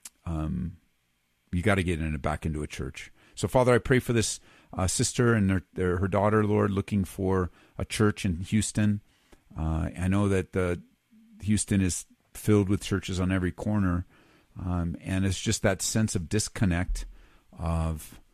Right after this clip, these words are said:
you know, what, where to be, what to do, what church. It's not the same as the one that they spent seven years here, which, which is super hard. So I just pray for that, Lord, that you give them a peace,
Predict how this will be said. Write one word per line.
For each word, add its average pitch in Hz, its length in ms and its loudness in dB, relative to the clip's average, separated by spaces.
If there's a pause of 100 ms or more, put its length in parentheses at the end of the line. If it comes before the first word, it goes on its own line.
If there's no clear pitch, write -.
(300)
you - 120 -2
know, 78 320 0
what, 92 260 0 (580)
where 98 240 4
to 101 80 4
be, 95 260 2
what 90 260 0
to 90 80 -4
do, 90 520 2
what 92 280 -4
church. - 420 -4 (320)
It's - 180 -4
not 98 180 2
the 98 80 0
same 95 280 2
as 87 140 0
the 98 80 2
one 90 240 2
that 90 160 0
they 90 120 0
spent 85 300 -2
seven 87 340 0
years 87 280 0
here, 85 320 0
which, - 380 -6 (260)
which - 160 -6
is 85 80 0
super 87 340 -2
hard. 78 340 0 (540)
So - 140 -2
I - 20 0
just 143 220 -4
pray 107 140 0
for 87 140 -4
that, 80 220 -2
Lord, 85 220 -2
that - 60 -4
you 95 100 -6
give 110 140 2
them 117 40 6
a 113 60 2
peace, - 520 -4